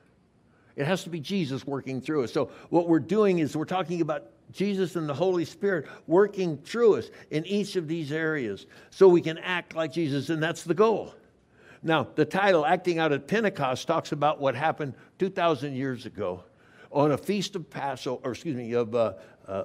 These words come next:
of, uh, Pentecost, when all the Jews were gathered in Jerusalem to celebrate this mandatory feast.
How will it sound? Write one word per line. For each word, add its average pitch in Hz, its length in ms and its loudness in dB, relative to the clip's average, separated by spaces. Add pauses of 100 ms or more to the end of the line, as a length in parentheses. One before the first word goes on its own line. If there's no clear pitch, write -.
of, 113 180 0
uh, 104 160 2 (340)
Pentecost, 135 600 2 (280)
when 127 140 -2
all 190 200 4
the 190 80 4
Jews 151 360 0
were 139 100 -6
gathered 170 380 2
in 165 100 -2
Jerusalem 139 460 -4
to 131 80 -4
celebrate 156 540 0
this 123 120 -8
mandatory 170 640 0
feast. - 520 -14